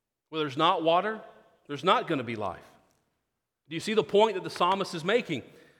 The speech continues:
That it's God and only God who provides the water that we need. And look, look at verse fourteen.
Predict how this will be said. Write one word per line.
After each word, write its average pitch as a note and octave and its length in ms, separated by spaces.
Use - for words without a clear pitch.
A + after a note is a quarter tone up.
That F#3+ 160
it's G#3+ 220
God A3 420
and A#3+ 160
only D4 400
God D#3+ 360
who F#3+ 120
provides E3 580
the A3+ 120
water D#3 360
that C#3+ 220
we D3+ 100
need. G3 380
And F3+ 140
look, G#3 160
look A3 160
at G3 60
verse G#3 160
fourteen. F3 480